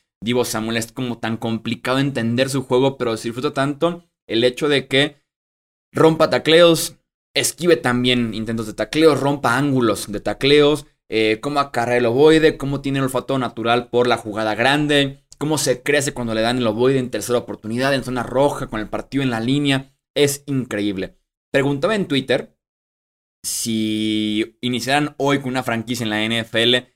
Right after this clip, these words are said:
si prefieren a Deebo Samuel o a Cooper Kupp. La gran mayoría dijo Deebo Samuel, porque además te abre el juego, te da un montón de posibilidades para poder utilizarlo, te cambia el encuentro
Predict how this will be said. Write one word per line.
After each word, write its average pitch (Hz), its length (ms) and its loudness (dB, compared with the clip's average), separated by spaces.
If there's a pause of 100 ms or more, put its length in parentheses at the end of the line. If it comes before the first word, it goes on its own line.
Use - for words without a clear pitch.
(200)
si - 60 -10
prefieren 117 340 -8
a 120 40 -4
Deebo 120 180 0
Samuel 196 420 0
o 135 40 -4
a 110 80 -6
Cooper 113 320 -4
Kupp. 170 260 0 (240)
La 120 380 -2 (100)
gran 135 360 0
mayoría 156 380 2
dijo 151 320 0
Deebo 139 220 2
Samuel, 113 560 -2 (420)
porque 180 280 -2
además 202 380 -2
te 185 120 0
abre 185 260 4
el 151 120 2
juego, 143 600 4
te 139 100 -2
da 151 60 4
un 165 60 2
montón 170 240 0
de 185 60 -2
posibilidades 143 580 -2
para 120 300 -2
poder 131 160 0
utilizarlo, 131 800 0 (280)
te 135 200 -2
cambia 170 400 2
el 156 100 2
encuentro 135 600 -2